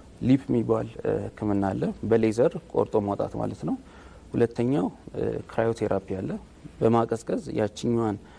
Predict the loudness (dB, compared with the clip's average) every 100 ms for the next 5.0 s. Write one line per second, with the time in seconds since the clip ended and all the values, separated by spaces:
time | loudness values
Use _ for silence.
0 | -20 -20 -20 -10 0 0 0 -6 -6 -10
1 | -8 -4 -2 -2 -2 -4 -6 -4 -8 -10
2 | -20 -20 -20 -8 0 2 2 0 -2 0
3 | 2 4 2 0 -2 -2 2 2 2 2
4 | 2 2 -2 -2 -4 -4 -8 -8 -6 -6